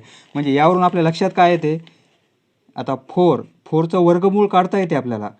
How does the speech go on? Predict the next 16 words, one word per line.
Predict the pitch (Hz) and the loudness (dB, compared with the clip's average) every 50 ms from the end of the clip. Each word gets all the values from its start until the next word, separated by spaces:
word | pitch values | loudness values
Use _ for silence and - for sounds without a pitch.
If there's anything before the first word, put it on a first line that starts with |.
| _ _ _ _ _ - | _ _ _ _ _ -8
त्याचं | - 139 - 165 143 | -8 -6 -6 -6 -4
दोन | 143 160 170 175 165 | 0 2 2 2 2
असते, | 156 - - - 131 | 0 -4 -4 -8 -6
बरोबर | 123 143 165 170 165 165 | -2 0 0 2 2 2
आहे? | 165 160 160 | 0 0 -2
म्हणजे | 165 - _ _ - 139 131 131 123 - | -4 -10 _ _ -10 -8 -8 -8 -8 -8
फोर | - - 165 180 175 151 | -2 0 2 2 2 2
ही, | 120 120 127 - _ _ _ - | -2 -4 -8 -12 _ _ _ -20
हा | - - - 147 160 | -12 -4 0 0 0
नंबर | 175 180 180 185 185 | 2 0 0 -2 -2
कसा | 185 180 165 190 | -4 -2 0 0
आहे? | 190 208 220 - _ _ _ _ _ - | 0 0 -2 -10 _ _ _ _ _ -2
पूर्ण | 156 160 170 175 185 | 0 2 2 2 2
वर्ग | 185 180 165 170 170 165 175 170 | 2 2 2 2 2 2 0 0
संख्या | 160 156 143 131 - 127 | 0 -2 -4 -4 -6 -6
आहे. | 113 107 | -8 -8